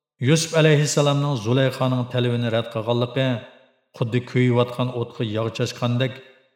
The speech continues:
Zulayxoning ishqi muhabbatini texmi avji oldiryapti. Zulayxoning imo ishoratlari kor qilmadi. Zulayxo o'z maqsadiga yetish uchun qalbidagi sirni yurakli holda Yusuf alayhissalomga ochiq bayon qilish qaroriga keldi.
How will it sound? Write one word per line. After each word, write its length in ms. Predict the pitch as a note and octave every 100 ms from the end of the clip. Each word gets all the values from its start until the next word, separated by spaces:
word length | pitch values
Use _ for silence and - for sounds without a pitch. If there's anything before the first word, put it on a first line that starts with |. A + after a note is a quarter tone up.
| _ -
Zulayxoning 680 | G#2+ B2 B2+ A#2+ A#2+ A#2+ B2
ishqi 280 | - - B2+
muhabbatini 640 | A2 G#2 A2+ A2 - A2+ G2+
texmi 420 | A#2 G#2 A2+ A2+
avji 320 | - A2+ G2
oldiryapti. 600 | G#2+ G#2 G#2+ G2+ - - - _ _ _ _ _ _ _ _ _ _ _ _ -
Zulayxoning 760 | G#2+ C3 D3+ D#3 C#3+ D3 D3+ D#3
imo 280 | C3+ C3+ C#3
ishoratlari 680 | - C3 B2 B2 A#2+ A#2+
kor 200 | - A2+
qilmadi. 460 | - G#2 G2+ F2+ - - _ _ _ _ _ _ _ _ _
Zulayxo 600 | C3+ G2 C3+ D#3 E3 E3+ F#3
o'z 220 | C3+ D3
maqsadiga 500 | B2 C3+ - - C3+
yetish 320 | C3 B2+ - -
uchun 340 | - D#3+ C#3+ B2 G2+ - _ _ _ -
qalbidagi 540 | C3 C3 C3 C3 C#3
sirni 360 | - C3 C3+ B2
yurakli 460 | G#2+ B2 B2+ -
holda 280 | - A#2+ A#2
Yusuf 280 | A2 A#2 -
alayhissalomga 800 | B2 B2 A2+ A#2 - A2+ A2+ A2+
ochiq 320 | A#2+ A2+ - -
bayon 300 | A2 A2 A2
qilish 240 | A#2 G#2+
qaroriga 500 | - G#2+ G#2+ G2+ G#2+
keldi. 360 | - F#2+ F2+